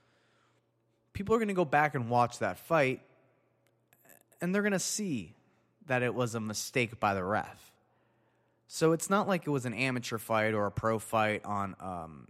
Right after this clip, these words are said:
a regional circuit, and there's not really any good footage, and it's kinda grainy, or, you know, it,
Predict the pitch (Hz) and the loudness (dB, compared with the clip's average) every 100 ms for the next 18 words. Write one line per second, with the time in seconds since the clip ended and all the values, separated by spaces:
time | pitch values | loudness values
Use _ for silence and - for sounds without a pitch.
0 | - 107 117 107 110 98 - 117 107 107 | -8 -6 -4 -4 -6 -6 -2 -4 -2 -4
1 | 73 110 104 113 98 110 107 101 98 92 | -4 -8 -6 -6 -4 -4 -4 -4 -6 -8
2 | - 98 - 104 104 104 101 92 92 90 | -8 -8 -6 -4 -2 -2 -2 -4 -8 -8
3 | 104 98 87 95 98 95 95 95 90 87 | -8 -8 -6 -4 -4 -4 -4 -6 -6 -6
4 | 90 85 - - - - _ - 117 90 | -4 -6 -12 -20 -20 -20 _ -8 -4 -2
5 | 95 71 - | -2 -4 -8